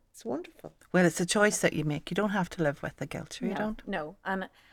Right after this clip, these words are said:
Speaker 3: I think guilt can stem also for mummies, I find, comparing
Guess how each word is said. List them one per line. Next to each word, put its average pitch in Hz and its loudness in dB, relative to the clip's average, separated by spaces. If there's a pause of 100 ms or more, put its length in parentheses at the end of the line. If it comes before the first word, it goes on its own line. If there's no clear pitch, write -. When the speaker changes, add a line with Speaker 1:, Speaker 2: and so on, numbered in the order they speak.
(120)
Speaker 3:
I 233 0
think 240 -4
guilt 226 4
can 220 -4
stem 170 -2
also 165 -4
for 180 -4
mummies, 170 -4
I 165 -4
find, 165 -8 (720)
comparing 196 0